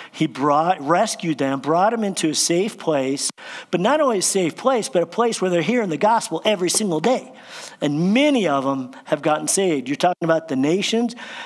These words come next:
There's a number of pastors right now that grew up at the ranch. You know, Nacho Garcia has a growing church in Juarez. Alvaro,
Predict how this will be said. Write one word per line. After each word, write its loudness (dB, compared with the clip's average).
There's 2
a 0
number 2
of -6
pastors 0
right 0
now 2
that 2
grew 0
up -2
at -8
the 0
ranch. -6
You -4
know, 0
Nacho 0
Garcia 2
has -2
a -6
growing 0
church -2
in -2
Juarez. 4
Alvaro, 2